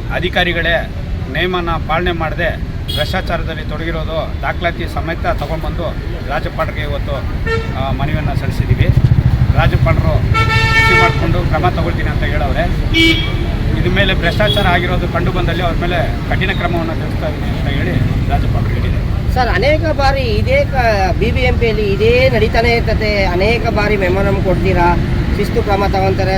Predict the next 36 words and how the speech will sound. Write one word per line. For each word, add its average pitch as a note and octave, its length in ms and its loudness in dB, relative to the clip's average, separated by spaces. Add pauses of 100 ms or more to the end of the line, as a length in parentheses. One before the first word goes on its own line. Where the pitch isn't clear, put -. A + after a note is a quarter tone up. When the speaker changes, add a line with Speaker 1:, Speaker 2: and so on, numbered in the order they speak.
Speaker 2:
ಸಸ್ಪೆಂಡ್ F#3+ 380 2
ಮಾಡ್ತಾರೆ, F#3+ 340 2 (160)
ಬೇರೆ F3 160 4 (100)
ಇಲಾಖೆ F3+ 280 2
ಹಾಕ್ತಾರೆ, F#3 320 2
ಇದೇ C#4+ 120 4 (120)
ನಡೀತಾನೆ B3+ 460 2
ಇರುತ್ತಲ್ಲ. - 320 0 (260)
Speaker 1:
ಇದು G3+ 100 2 (100)
ಬಂದು G#3+ 200 2 (100)
ಏನಂತ G#3 260 0 (100)
ಹೇಳಿದ್ರೆ F#3 280 0 (100)
ಸರ್, F#3 240 4 (320)
ಇದು E3 180 2
ಬಂದು F#3 160 2 (100)
ಐ - 20 4 (100)
ಪಿ G3 140 2
ಸಿ F#3 80 2 (100)
ಸೆಕ್ಷನ್ನು, F#3 360 2 (120)
ಇವಾಗ E3+ 180 2 (220)
ಬಿ F#3 140 4
ಎನ್ G3 120 4
ಎಸ್ - 120 6
ಎಸ್ - 100 6
ಸೆಕ್ಷನ್ನು - 360 6
ಬರಲ್ಲ - 220 8 (120)
ಇವ್ರಿಗೆ. - 280 4 (480)
ಇವ್ರಿಗೆ - 280 4
ಬಂದು F#3+ 200 2 (140)
ಕೆ G3 180 4
ಪಿ - 120 0
ಟಿ - 120 -2
ಸಿ F3+ 100 0
ಎಲ್ - 120 0
ಸೆಕ್ಷನ್ - 300 0
ಬರೋದು. D3+ 200 0